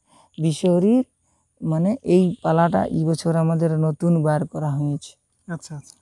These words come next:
Speaker 1: এইটা এই
Speaker 2: তো এই
Speaker 1: বছরে
Speaker 2: সিজনে শোনা যাবে?
Speaker 1: হ্যাঁ,
Speaker 2: দেখা
Speaker 1: এই,
Speaker 2: যাবে।
Speaker 1: এই সিজনে মানে তরতরা করাবো। এটা
Speaker 2: আচ্ছা।
Speaker 1: বহুত লোকে ফোন করছে
Speaker 2: হ্যাঁ।
Speaker 1: যে মায়া মুক্তি যজ্ঞ আমরা জীবনেও জানিছিলি না যে আস্তিককে বলিদান করেছি।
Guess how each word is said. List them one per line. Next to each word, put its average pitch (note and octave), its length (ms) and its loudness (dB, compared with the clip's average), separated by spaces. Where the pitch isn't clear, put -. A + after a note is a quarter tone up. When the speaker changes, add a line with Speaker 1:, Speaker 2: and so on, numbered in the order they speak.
Speaker 1:
এইটা D3+ 300 2
এই D3 80 -6
Speaker 2:
তো - 60 -6
এই E3 100 6
Speaker 1:
বছরে E3 320 4
Speaker 2:
সিজনে A3+ 380 2
শোনা G#3 280 0
যাবে? F3 200 -8
Speaker 1:
হ্যাঁ, G#3+ 520 8
Speaker 2:
দেখা G3+ 60 4
Speaker 1:
এই, G3+ 80 0
Speaker 2:
যাবে। F3 220 -2
Speaker 1:
এই F#3 100 2
সিজনে F#3+ 480 -2
মানে G3 340 -2
তরতরা F3 400 2
করাবো। D#3+ 320 -2
এটা F3 80 -4
Speaker 2:
আচ্ছা। E3+ 120 0
Speaker 1:
বহুত E3+ 380 4
লোকে F3+ 280 0
ফোন F3 180 2
করছে F#3+ 380 -2
Speaker 2:
হ্যাঁ। E3+ 220 -6
Speaker 1:
যে F3 160 0
মায়া E3+ 300 0
মুক্তি F3+ 320 0
যজ্ঞ F#3 420 2
আমরা F3 340 0
জীবনেও F#3 440 2
জানিছিলি F#3+ 420 2
না G3+ 240 0
যে F3 140 -2
আস্তিককে E3+ 540 -8
বলিদান D#3+ 440 -2
করেছি। F3 440 -8